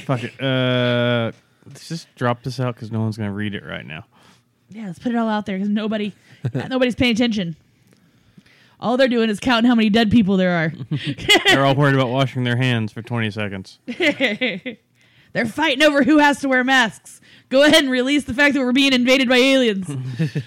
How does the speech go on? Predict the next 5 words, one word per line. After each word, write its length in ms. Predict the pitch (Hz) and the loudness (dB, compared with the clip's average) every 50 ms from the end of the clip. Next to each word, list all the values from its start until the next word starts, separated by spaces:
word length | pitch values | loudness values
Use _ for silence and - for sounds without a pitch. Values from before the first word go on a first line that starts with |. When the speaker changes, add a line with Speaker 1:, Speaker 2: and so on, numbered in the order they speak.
| - 113 - | -10 -10 -6
Speaker 2:
<laughs> 120 | - 294 226 - - 185 - _ _ _ _ _ _ _ _ _ _ _ _ _ _ _ _ _ _ _ _ _ _ _ _ _ _ _ _ _ _ _ _ _ _ _ _ _ _ _ _ _ _ _ _ _ _ _ - - | -4 -4 -4 -6 -10 -20 -20 _ _ _ _ _ _ _ _ _ _ _ _ _ _ _ _ _ _ _ _ _ _ _ _ _ _ _ _ _ _ _ _ _ _ _ _ _ _ _ _ _ _ _ _ _ _ _ 0 2
Speaker 1:
Who 160 | - 220 - | 4 4 4
also 220 | - - - - | 4 2 0 -2
wear 160 | 127 131 131 | -2 -2 -2
masks. 540 | 135 143 131 110 98 - - - - - - | -2 -2 -4 -4 -4 -8 -10 -10 -14 -18 -20